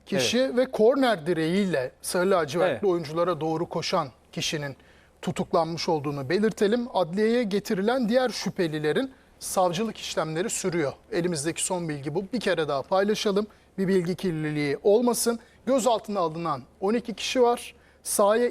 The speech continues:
Speaker 1: ilk giren maskeli ve korner direğiyle sarı lacivertli oyunculara doğru koşan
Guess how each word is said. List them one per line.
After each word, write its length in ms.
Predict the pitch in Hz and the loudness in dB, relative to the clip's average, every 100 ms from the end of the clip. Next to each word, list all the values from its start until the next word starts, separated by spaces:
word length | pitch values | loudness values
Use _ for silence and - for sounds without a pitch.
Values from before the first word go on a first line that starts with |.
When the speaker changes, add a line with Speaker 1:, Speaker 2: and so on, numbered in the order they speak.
| - | 0
Speaker 1:
ilk 240 | 277 - | -4 0
giren 360 | 208 208 262 - - | 0 2 -2 -8 -6
maskeli 720 | 185 247 - - 196 226 269 | 0 0 0 0 0 0 0
ve 140 | 220 226 | -2 0
korner 520 | 247 285 269 226 156 | 2 2 4 0 0
direğiyle 400 | 180 180 160 247 | 0 0 2 0
sarı 240 | - 208 | 2 2
lacivertli 540 | 214 190 185 170 160 233 | 2 0 0 -2 -2 -2
oyunculara 520 | 175 160 190 185 190 | -2 -2 -2 0 0
doğru 240 | 160 175 190 | 0 -2 -4
koşan 420 | 180 - 208 | -4 -2 -2